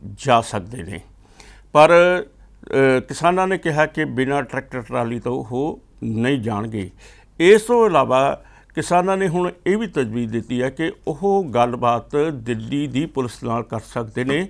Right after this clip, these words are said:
ਤੇ ਉਹਨਾਂ ਨੂੰ ਭਰੋਸਾ ਦੇ ਸਕਦੇ ਨੇ ਕਿ ਜੇਕਰ, ਅਹ, ਉਹ ਦਿੱਲੀ ਜਾਂਦੇ ਨੇ, ਤਾਂ ਉੱਥੇ ਕਾਨੂੰਨ ਤੇ ਵਿਵਸਥਾ ਦੀ ਸਥਿਤੀ ਬਿਲਕੁਲ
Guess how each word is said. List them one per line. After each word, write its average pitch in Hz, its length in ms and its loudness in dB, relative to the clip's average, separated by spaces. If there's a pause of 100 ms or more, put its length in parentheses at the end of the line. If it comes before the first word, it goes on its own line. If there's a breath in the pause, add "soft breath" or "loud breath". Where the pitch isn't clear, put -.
(440 loud breath)
ਤੇ 220 120 4 (120)
ਉਹਨਾਂ 233 240 4
ਨੂੰ 247 200 -2 (120)
ਭਰੋਸਾ 180 500 2
ਦੇ 165 200 0
ਸਕਦੇ 110 400 -6
ਨੇ 135 300 -4
ਕਿ 165 640 -2 (420 soft breath)
ਜੇਕਰ, 175 1080 4
ਅਹ, - 500 -14 (260)
ਉਹ 170 320 2
ਦਿੱਲੀ 131 300 -2
ਜਾਂਦੇ 117 300 -2
ਨੇ, 139 180 -2
ਤਾਂ 143 260 -2
ਉੱਥੇ 165 400 -6
ਕਾਨੂੰਨ 135 500 -2
ਤੇ 147 180 -2
ਵਿਵਸਥਾ 120 540 -4
ਦੀ 127 160 -4
ਸਥਿਤੀ 139 640 -8
ਬਿਲਕੁਲ 151 500 -2